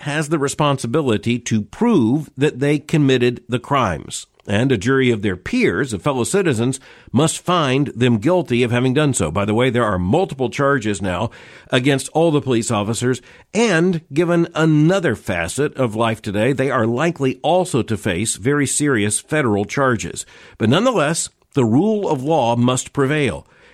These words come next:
Tyre Nichols deserved the rule of law. But the whole point of the American constitutional and legal order based upon Christian presuppositions in Western civilization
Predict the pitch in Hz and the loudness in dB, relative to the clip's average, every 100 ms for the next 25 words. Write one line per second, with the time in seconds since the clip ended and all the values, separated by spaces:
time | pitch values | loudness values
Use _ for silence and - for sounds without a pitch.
0 | _ - - 196 254 226 226 220 214 214 | _ -12 -2 0 2 2 0 2 2 2
1 | 208 107 131 - 123 127 98 170 165 104 | 2 0 0 -2 0 0 2 2 2 2
2 | 120 123 - 120 139 127 117 120 123 131 | 0 -4 -12 -2 2 4 4 4 2 2
3 | 147 80 - - _ _ _ 139 147 147 | 0 -2 -6 -16 _ _ _ -2 2 4
4 | 190 233 - 185 185 127 123 113 135 120 | 4 2 2 2 2 0 0 2 2 4
5 | 165 196 180 143 113 165 170 - 135 - | 4 2 2 0 2 0 0 -2 -4 0
6 | 160 156 135 107 104 98 110 165 135 104 | 0 0 0 2 2 2 2 0 0 0
7 | 143 165 135 101 104 127 165 - - 135 | 0 0 2 0 0 0 0 -2 -2 0
8 | 127 120 202 208 190 160 139 175 - 151 | 0 0 -2 -2 0 0 0 -2 0 -2
9 | 143 110 170 170 104 110 113 110 147 - | -2 0 -2 -2 -4 -4 -2 -2 -2 0
10 | 127 110 139 113 98 156 160 117 110 | -2 0 0 0 2 2 2 2 0